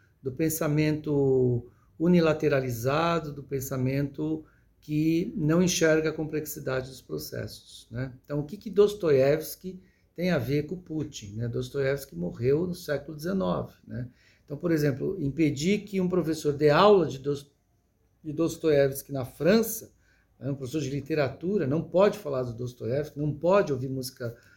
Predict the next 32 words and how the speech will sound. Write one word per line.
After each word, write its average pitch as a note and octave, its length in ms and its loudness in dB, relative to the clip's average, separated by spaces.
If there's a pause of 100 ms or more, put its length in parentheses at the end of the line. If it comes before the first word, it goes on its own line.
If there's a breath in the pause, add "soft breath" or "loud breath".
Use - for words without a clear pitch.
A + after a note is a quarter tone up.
(300 soft breath)
russa, D#3+ 480 -2 (280 loud breath)
a C3 180 0
equipe F3 380 0
russa D#3+ 360 2
de C3 80 -6
futebol C#3+ 880 2 (300 loud breath)
ou C3 100 -2
de C3 80 -6
basquete C3 680 0
ou B2 60 -6
de A2 100 -12
qualquer C3+ 240 -4
outro C3 160 -4
esporte C3 200 -2
não F3 240 6
pode F3 280 2
participar C#3 480 -8
da, A#2 380 -4
da G#2+ 180 -12
Copa E3 560 2
ou A2+ 40 -8
das A#2 200 -4
Olimpíadas, A#2 720 -4
ou B2+ 60 -6
seja, A#2+ 180 -8
ou D3+ 80 -8
seja B2 260 -6
lá B2+ 140 0
de B2+ 80 -6
qualquer B2+ 320 -4
outro B2+ 220 -2
torneio. D3+ 680 0